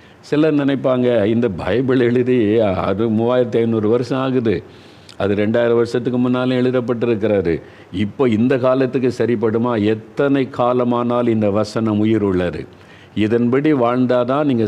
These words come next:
சந்தோஷமா மகிழ்ச்சியா இருக்க முடியும். இந்த இதுல தான் நம்மை சிருஷ்டித்த தேவன், நம்மை உண்டாக்கின தேவன் எழுதி கொடுத்தது. இப்போ பேசுறது உலக ஞானத்துல நிறைய பேர் படிச்சுட்டு, புக்கு படிச்சுட்டு நிறைய வியாக்கியானம் பண்ணுவாங்க,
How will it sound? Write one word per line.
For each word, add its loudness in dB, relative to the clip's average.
சந்தோஷமா -2
மகிழ்ச்சியா -2
இருக்க -2
முடியும். 0
இந்த 0
இதுல 2
தான் 0
நம்மை 0
சிருஷ்டித்த -2
தேவன், 0
நம்மை -2
உண்டாக்கின 0
தேவன் 2
எழுதி 0
கொடுத்தது. -4
இப்போ 0
பேசுறது 2
உலக 4
ஞானத்துல 0
நிறைய 0
பேர் 0
படிச்சுட்டு, -2
புக்கு -2
படிச்சுட்டு -2
நிறைய 0
வியாக்கியானம் -2
பண்ணுவாங்க, -2